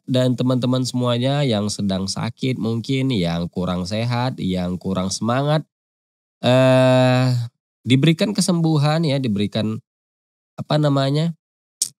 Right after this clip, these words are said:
eh, nikmat sehat ya, dan semoga apapun yang teman-teman rasakan atau yang sedang mengalami sakit,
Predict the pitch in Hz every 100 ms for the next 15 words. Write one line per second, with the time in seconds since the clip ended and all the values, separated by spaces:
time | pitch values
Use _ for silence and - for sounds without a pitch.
0 | _ 120 117 117 113 113 110 110 107 107
1 | 107 151 156 160 - 165 156 160 - 120
2 | 123 175 175 _ _ - 95 95 95 90
3 | 90 90 - 87 90 110 110 - _ _
4 | _ _ _ _ _ _ _ _ - -
5 | 101 - 135 131 104 98 92 101 98 95
6 | 101 98 101 107 104 143 165 185 - _
7 | - - 101 104 104 104 98 98 98 98
8 | 98 98 101 92 - 175